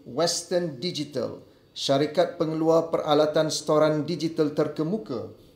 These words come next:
bersetuju menambah pelaburan dua perpuluhan tiga bilion ringgit bagi meningkatkan kemudahan dan kapasiti pengeluaran di Malaysia. Ini menjadikan nilai keseluruhan pelaburan Western Digital di Malaysia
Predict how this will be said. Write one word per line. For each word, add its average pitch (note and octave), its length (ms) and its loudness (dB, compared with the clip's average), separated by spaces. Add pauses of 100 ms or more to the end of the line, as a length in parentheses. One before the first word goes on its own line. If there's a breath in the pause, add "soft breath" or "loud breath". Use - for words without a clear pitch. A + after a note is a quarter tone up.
(180)
bersetuju G3 880 -4
menambah E3+ 640 0
pelaburan D#3 560 0
dua F3+ 320 -2
perpuluhan E3+ 560 -8
tiga E3+ 400 -4
bilion F3 480 -2
ringgit C3 480 -4 (240 loud breath)
bagi E3+ 280 0
meningkatkan F#3+ 760 -2
kemudahan D#3+ 560 -2
dan D3+ 160 -4
kapasiti F#3 640 -4
pengeluaran C#3+ 560 0
di B2+ 80 -6
Malaysia. A2 480 -8 (600 soft breath)
Ini F#3 320 2
menjadikan E3 800 2
nilai F3 320 4
keseluruhan E3 720 -2
pelaburan D#3 480 2
Western D3+ 480 -2
Digital D#3 480 -2
di C3+ 80 2
Malaysia C#3+ 560 0